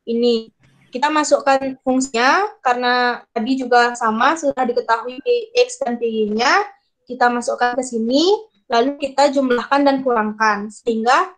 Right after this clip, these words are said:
kuantitas barang, eh, keseimbangan pasar dua jenis barang yang kedua, yaitu adalah lima.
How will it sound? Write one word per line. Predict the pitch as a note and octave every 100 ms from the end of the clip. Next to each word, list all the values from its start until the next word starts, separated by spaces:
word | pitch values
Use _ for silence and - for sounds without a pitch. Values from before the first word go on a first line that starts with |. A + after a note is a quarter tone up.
| _ -
kuantitas | C#4 C4+ C4 D#4+ F4+
barang, | B3+ A3+ A#3+ C#4+ D#4 _ _ _ _ -
eh, | B3+ B3
keseimbangan | - C4 C4 B3+ B3 C4
pasar | A#3+ A#3+ A#3+ A#3
dua | A#3+
jenis | A#3+ A#3+ A#3
barang | A3 A3 A#3+
yang | A#3 A3
kedua, | A3+ A3 C4 D4
yaitu | A3 B3
adalah | B3 C4
lima. | A#3+ G#3 G#3+